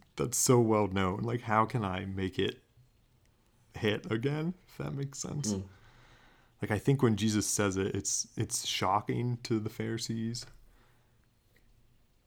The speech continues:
Speaker 1: And I, I, like, keep trying to recreate that.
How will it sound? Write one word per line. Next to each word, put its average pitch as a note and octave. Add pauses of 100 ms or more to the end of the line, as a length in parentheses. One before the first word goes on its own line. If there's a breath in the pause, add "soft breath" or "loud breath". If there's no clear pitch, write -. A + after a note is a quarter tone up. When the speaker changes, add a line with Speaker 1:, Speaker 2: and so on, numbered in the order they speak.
(300)
Speaker 1:
And G#2+
I, F#2+ (180)
I, -
like, F2+
keep G#2+ (460)
trying G2
to F2+
recreate F#2
that. B2